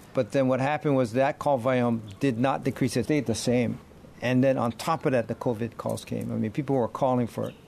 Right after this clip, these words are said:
every little thing. I mean, people who thought they had covid were calling the ambulance to say, "Hey, you know,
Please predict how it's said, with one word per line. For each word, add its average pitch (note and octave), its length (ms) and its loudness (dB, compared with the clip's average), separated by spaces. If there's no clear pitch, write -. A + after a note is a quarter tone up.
every C#3+ 260 0
little A2 220 0
thing. B2+ 340 0
I G#2+ 40 -2
mean, A2 180 -2
people B2+ 380 0
who A#2+ 840 2
thought D3+ 400 0
they C#3+ 100 2
had B2 260 0
covid B2+ 360 0
were A2+ 160 -2
calling C3+ 400 2
the A#2+ 120 2
ambulance C3 560 2
to A2+ 500 0
say, B2 280 0
"Hey, C#3+ 160 4
you C3 200 2
know, B2 280 0